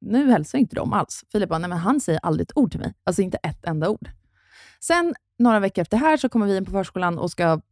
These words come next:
på något samtal med förskolepedagogerna. Varpå,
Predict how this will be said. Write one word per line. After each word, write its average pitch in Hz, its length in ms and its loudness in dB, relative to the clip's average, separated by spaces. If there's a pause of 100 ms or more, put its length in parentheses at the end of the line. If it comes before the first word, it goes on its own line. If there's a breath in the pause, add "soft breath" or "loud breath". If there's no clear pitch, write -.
(140)
på 185 80 -8
något 175 160 -6
samtal 156 580 -4
med - 260 -6 (340)
förskolepedagogerna. 262 800 -2 (800 loud breath)
Varpå, 226 800 6